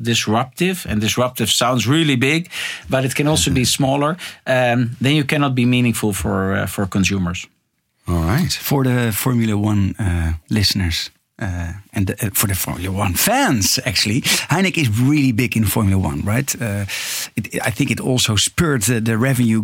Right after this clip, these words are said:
Speaker 3: on the global scale of, of, uh, Zero point zero. It's,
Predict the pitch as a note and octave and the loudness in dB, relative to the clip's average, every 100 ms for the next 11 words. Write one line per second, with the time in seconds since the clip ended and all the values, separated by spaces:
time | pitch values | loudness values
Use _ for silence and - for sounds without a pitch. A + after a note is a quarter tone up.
0 | - A#2 A#2 B2 A#2 A2+ - G#2 G2+ G#2 | 0 0 2 2 0 0 0 0 0 -2
1 | - - G2 - - - G2+ G#2+ G2+ A2+ | -4 -6 -8 -10 -12 -8 -4 -2 0 0
2 | G#2 G2+ - G#2 A#2+ E3 - F#2+ - | 0 0 0 0 -2 -6 -8 -4 -4